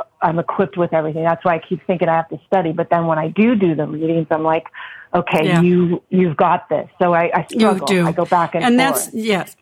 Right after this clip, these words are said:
Speaker 2: And that's what they're telling me, honey. You really have this. You do have this. And that you can believe that you are in alignment. Your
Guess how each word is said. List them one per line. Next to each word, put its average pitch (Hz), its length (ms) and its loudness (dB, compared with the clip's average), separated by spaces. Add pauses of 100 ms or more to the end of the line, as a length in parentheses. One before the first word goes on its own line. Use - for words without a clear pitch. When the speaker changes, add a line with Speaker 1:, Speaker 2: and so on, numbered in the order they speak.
(180)
Speaker 2:
And 214 200 2
that's 220 280 -2
what 196 160 0
they're 185 140 0
telling 180 360 -2
me, 175 120 2
honey. 180 260 2
You 202 220 0
really 220 480 0
have 202 480 -4
this. - 300 -6
You 190 120 0
do 208 320 -2
have 190 320 -6
this. 180 260 -4 (340)
And 185 380 0 (380)
that 190 300 -2
you 208 320 0
can 214 300 0
believe 190 680 0
that 185 180 -2
you 180 240 -2
are 196 320 0
in 180 200 0
alignment. 156 640 -6 (300)
Your 214 680 0